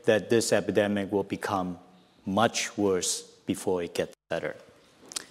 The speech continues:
And this disease now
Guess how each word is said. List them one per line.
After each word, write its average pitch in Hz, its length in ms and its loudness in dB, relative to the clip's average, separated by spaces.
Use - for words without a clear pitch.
And 117 440 2
this 143 480 4
disease 113 920 4
now 113 500 6